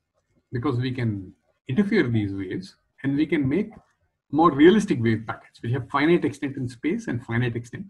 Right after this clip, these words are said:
in time. Okay? And we are just going to do that in the last part of the lecture. We have already done a little bit of that. We saw that by making, superposing just two waves, you could get beads or you could get fringes.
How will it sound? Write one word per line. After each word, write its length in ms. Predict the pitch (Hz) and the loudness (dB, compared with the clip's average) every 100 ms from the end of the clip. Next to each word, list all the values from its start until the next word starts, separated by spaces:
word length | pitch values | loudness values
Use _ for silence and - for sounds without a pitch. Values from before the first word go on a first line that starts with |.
| - | -12
in 120 | 101 | -14
time. 180 | - - _ _ _ _ _ 107 | -14 -20 _ _ _ _ _ -18
Okay? 140 | 156 196 _ _ _ _ - | -16 -20 _ _ _ _ -10
And 140 | 110 107 | -4 0
we 80 | |
are 180 | 113 123 | 0 0
just 200 | 143 151 | -2 -4
going 140 | 139 113 | -2 -2
to 80 | |
do 120 | 113 165 | 0 0
that 220 | 107 - _ - | 0 -6 _ -6
in 100 | 107 | -4
the 80 | |
last 300 | 101 101 107 | -2 -4 -6
part 180 | - 98 - | -6 -8 -8
of 100 | 95 | -14
the 60 | |
lecture. 360 | 92 - - 233 _ _ _ _ _ _ _ _ _ _ _ _ _ _ _ _ 113 | -16 -14 -14 -14 _ _ _ _ _ _ _ _ _ _ _ _ _ _ _ _ -4
We 120 | 139 | 0
have 100 | 156 | 2
already 280 | 170 226 190 | 2 2 0
done 240 | 127 175 | 0 0
a 40 | 135 | 0
little 220 | - 214 | 2 0
bit 140 | 151 | 0
of 120 | 101 | -4
that. 140 | - - _ _ _ _ _ _ _ _ _ | -10 -20 _ _ _ _ _ _ _ _ _
We 160 | 117 131 | -6 -4
saw 240 | 151 170 | -2 -2
that 240 | 175 120 - _ _ 117 | -2 -4 -10 _ _ -6
by 260 | 110 113 | 0 0
making, 600 | 113 120 120 131 117 117 _ _ - _ _ _ _ | 0 0 0 0 -2 -4 _ _ -20 _ _ _ _
superposing 560 | - 147 160 160 160 123 | -6 -4 -2 -2 -2 -4
just 240 | - - | -8 -2
two 80 | 113 | 0
waves, 420 | 170 120 - - _ _ _ _ _ _ - - | 2 2 0 -6 _ _ _ _ _ _ -20 -4
you 140 | 139 | -2
could 180 | 156 139 | 0 2
get 240 | 147 113 | 0 0
beads 300 | 123 170 190 _ - | 2 2 0 _ -4
or 100 | 135 | -2
you 80 | 117 | 0
could 200 | 123 117 | 0 -2
get 180 | 117 - | -4 -2
fringes. 480 | 113 101 156 - | -4 -2 -4 -6